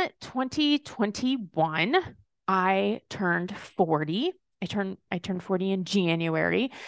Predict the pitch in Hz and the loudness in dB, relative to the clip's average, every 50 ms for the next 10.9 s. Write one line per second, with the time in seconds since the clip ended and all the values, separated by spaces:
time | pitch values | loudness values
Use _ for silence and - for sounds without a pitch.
0 | - - - - - - 240 233 220 220 214 202 - 196 185 185 185 180 170 - | -16 -16 -12 0 6 8 10 10 10 10 8 6 6 4 2 4 2 2 2 2
1 | 202 220 233 233 - 190 185 180 175 175 - - 170 160 160 175 202 254 269 - | 2 2 2 2 2 2 2 2 2 0 -2 -4 -4 -4 -2 -2 -2 -2 -2 -2
2 | - - 190 185 180 - - - - - - - - - - - - _ - 196 | 0 2 2 2 2 0 -2 -6 -6 -6 -8 -8 -8 -12 -20 -20 -14 _ -2 2
3 | - 190 180 - 208 214 233 240 269 277 262 285 233 208 190 185 185 180 185 - | 2 4 4 4 4 4 4 2 2 2 0 2 4 6 8 8 8 8 6 4
4 | - - - 214 190 185 180 180 180 180 - - - - - - - - - - | 2 2 4 6 8 10 10 8 8 6 4 -2 -10 -20 -20 -20 -20 -20 -20 -10
5 | _ - 220 214 208 - - - - - 196 196 202 202 214 208 214 220 214 208 | _ 6 6 6 6 4 0 0 4 6 8 8 8 6 4 4 4 4 2 0
6 | - - - - 180 170 160 156 156 147 143 151 165 - _ _ _ _ _ _ | -2 -4 0 2 4 4 4 2 0 -4 -8 -16 -18 -20 _ _ _ _ _ _
7 | _ _ _ _ _ _ _ _ _ _ _ _ _ _ _ _ _ _ _ _ | _ _ _ _ _ _ _ _ _ _ _ _ _ _ _ _ _ _ _ _
8 | - 262 - - - 262 262 - 202 - 214 233 208 196 190 196 208 240 302 320 | 4 4 4 6 8 8 8 8 6 4 4 6 6 6 6 4 2 0 -2 -4
9 | 277 - - 254 220 214 214 214 208 - 226 208 185 185 - - 165 190 208 - | -4 -4 -2 -2 0 0 0 -2 -2 2 4 6 6 6 4 2 0 0 0 0
10 | - 208 196 202 220 190 175 - 202 196 190 196 190 190 190 190 185 | 0 -2 0 2 0 0 2 2 2 2 4 2 2 0 0 -2 -2